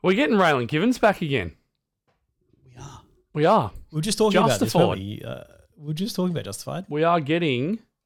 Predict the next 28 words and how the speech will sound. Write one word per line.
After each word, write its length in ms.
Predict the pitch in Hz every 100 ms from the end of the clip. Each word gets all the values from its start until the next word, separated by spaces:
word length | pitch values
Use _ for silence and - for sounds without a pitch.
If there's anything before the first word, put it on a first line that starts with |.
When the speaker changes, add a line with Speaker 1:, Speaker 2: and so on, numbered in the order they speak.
| _ _ _ _ _ _ -
Speaker 2:
I 40 |
think 180 | - 175
we 60 | 156
talk 160 | 156 135
about 140 | 135
Justified 460 | 120 - 117 104 98
most 220 | 120 -
weeks. 440 | - 180 - - -
Speaker 1:
I 100 | 156
think 140 | 190 226
we 80 | 214
talk 220 | 190 170
about 140 | 151 -
Timothy 340 | 151 139 123
Oliphant 320 | 117 143 135 110
every 360 | 127 139 147
week, 480 | 120 92 131 - _ _ _ _ _ _ _ -
as 220 | 160 156
we 140 | 143 131
should, 300 | - 127 92
Speaker 2:
<laughs> 100 | _
Speaker 1:
'cause 140 | 151 131
the 60 | 143
man 400 | 151 156 151 131 _ _ _ - _ _ _ _ -
can't 240 | 151 151
do 120 | 131 123
anything 280 | 117 117
wrong. 260 | 104 104